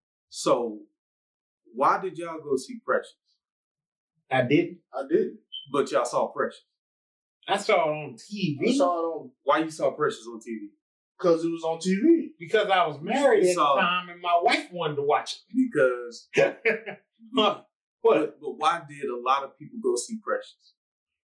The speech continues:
Speaker 2: It wasn't because of Monique.
Speaker 1: It, Kev.
Speaker 3: It was because of the story.
Speaker 1: Monique.
Speaker 3: No, it was
Speaker 1: Monique,
Speaker 3: no.
Speaker 1: no, listen, Monique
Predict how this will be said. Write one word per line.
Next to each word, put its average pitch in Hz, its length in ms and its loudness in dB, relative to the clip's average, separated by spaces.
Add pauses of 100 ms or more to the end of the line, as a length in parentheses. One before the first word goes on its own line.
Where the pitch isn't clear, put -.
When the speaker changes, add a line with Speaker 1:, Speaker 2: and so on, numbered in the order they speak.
(120)
Speaker 2:
It 214 160 2
wasn't 226 300 2
because 220 280 -4
of 208 80 -8
Monique. 220 520 0 (340)
Speaker 1:
It, 370 140 -2 (880)
Kev. 123 280 2 (200)
Speaker 3:
It 208 60 4
was 214 100 2
because 185 280 0
of 170 80 2
the 151 40 -4
story. 185 460 2
Speaker 1:
Monique. 170 360 -6
Speaker 3:
No, 214 560 4
it 220 160 2
was 208 140 2
Speaker 1:
Monique, 180 360 -2
Speaker 3:
no. 240 200 4
Speaker 1:
no, 185 260 2
listen, 156 280 -8 (140)
Monique 180 760 -2